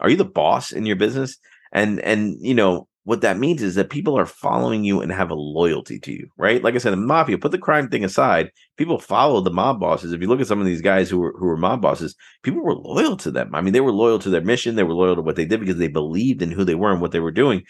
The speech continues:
The question is, in your business, are you a chief? Are, are, are people, are, are you leading your people?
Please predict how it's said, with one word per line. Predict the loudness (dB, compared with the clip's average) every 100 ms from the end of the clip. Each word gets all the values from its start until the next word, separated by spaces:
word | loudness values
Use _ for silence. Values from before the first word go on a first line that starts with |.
| -20 -20 _ -4
The |
question | 0 2 2 2
is, | 2
in | 2
your | 2 2
business, | 2 2 0
are | 0
you | 0
a | -2
chief? | -2 -6 -8 _ -2
Are, | 0 0
are, | 0 0
are | 0 0
people, | 0 0
are, | 2 4 4
are | 2
you | 2 0
leading | 0 0 0
your | 0
people? | 0 -4 -8 -12